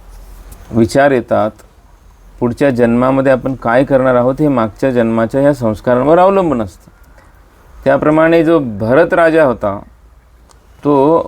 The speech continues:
वृषभाचा सर्वात मोठा पुत्र होता. आता ही एक छोटीशी कथा आहे की वृषभ हा भगवंताचा अंश होता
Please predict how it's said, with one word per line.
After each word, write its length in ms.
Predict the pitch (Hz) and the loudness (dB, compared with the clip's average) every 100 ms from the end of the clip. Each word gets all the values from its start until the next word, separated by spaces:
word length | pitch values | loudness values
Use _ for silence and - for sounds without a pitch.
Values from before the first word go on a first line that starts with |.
| 113 | -4
वृषभाचा 720 | 113 127 160 151 147 139 165 | -4 -2 -2 0 0 0 -4
सर्वात 380 | 156 127 131 139 | -2 -2 0 -2
मोठा 280 | 131 113 127 | -4 -6 -6
पुत्र 280 | 123 107 110 | -6 -10 -10
होता. 280 | 95 - - - - - - - - - - - | -10 -10 -20 -20 -20 -20 -20 -20 -20 -20 -20 -6
आता 120 | - | 0
ही 100 | 156 | 2
एक 220 | 165 160 | 2 -2
छोटीशी 580 | 143 139 151 143 151 151 - - - - - - | -6 -2 -4 -2 -2 -2 -10 -20 -20 -20 -20 -6
कथा 240 | 110 143 | -4 -2
आहे 300 | 139 120 104 - - - - - - - - - | 0 2 0 -4 -18 -20 -20 -20 -20 -20 -20 -2
की 420 | 143 147 147 143 - 98 | 0 2 0 -2 -6 -10
वृषभ 500 | 117 147 - 180 107 98 - - - - - | -2 -2 0 0 -2 -10 -18 -20 -20 -20 -20
हा 400 | 123 139 165 175 - - - | -4 0 0 -2 -8 -20 -18
भगवंताचा 800 | 110 117 120 147 151 156 160 | -10 -8 -4 -2 -2 -2 0
अंश 260 | 131 123 120 | -2 -2 -4
होता 320 | 104 - 85 | -8 -8 -12